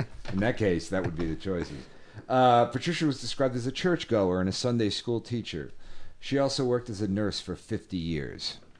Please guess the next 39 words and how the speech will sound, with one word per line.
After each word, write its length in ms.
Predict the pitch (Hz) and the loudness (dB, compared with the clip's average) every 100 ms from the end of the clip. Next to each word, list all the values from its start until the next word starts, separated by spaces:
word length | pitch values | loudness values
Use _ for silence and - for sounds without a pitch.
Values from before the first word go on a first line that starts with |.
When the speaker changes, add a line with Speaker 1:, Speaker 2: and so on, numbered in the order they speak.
| - - - - - - | -20 -20 -18 -18 -18 -8
Speaker 2:
So, 320 | - 76 53 - - - | -2 -2 -2 -8 -8 0
Speaker 1:
Oh, 240 | 113 135 | 4 8
Speaker 2:
these 80 | 113 | 8
Speaker 1:
okay. 160 | 113 98 | 6 4
Speaker 2:
people 140 | 76 - | 2 2
Speaker 1:
So 80 | |
Speaker 2:
are, 80 | - | 4
Speaker 1:
this 120 | 143 131 | 4 4
Speaker 2:
like, 100 | - | 4
Speaker 1:
gotta 160 | 156 | 6
be, 0 | |
Speaker 2:
probably 140 | 95 - | 6 6
in 60 | |
their 60 | 80 | 4
Speaker 1:
like, 40 | - | 2
Speaker 2:
seventies. 400 | - 95 82 80 | 2 2 2 2
These 80 | |
Speaker 1:
seventies 560 | 80 104 107 95 87 80 | 2 2 4 2 0 -2
or 40 | |
Speaker 2:
people 160 | 92 82 | -2 -2
are 20 | |
in 60 | 87 | -2
their 120 | 76 | -2
Speaker 1:
something, 100 | 76 | -4
Speaker 2:
seventies, 0 | |
Speaker 1:
yeah. 260 | 87 87 78 | -4 -4 -4
Speaker 2:
yeah. 120 | 69 - - - - - - - - | -8 -12 -12 -12 -14 -16 -20 -20 -4
James 300 | - 151 151 | 4 4 4
claimed 280 | - 151 147 | 2 4 6
in 40 | |
his 120 | 131 131 | 4 2
opening 280 | 127 123 113 | 2 0 -2
statement 400 | - 117 107 107 | 0 0 0 -2
that 120 | 101 | -4
Patricia 400 | - 123 110 117 | -4 -4 -4 -4
simply 560 | - 98 98 104 95 90 - | -2 -4 -2 0 0 -4 -10
lost 400 | 82 64 - - | -8 -6 -6 -6
her 80 | 85 | -2
mind. 540 | 92 90 73 67 62 | 0 0 -2 -6 -10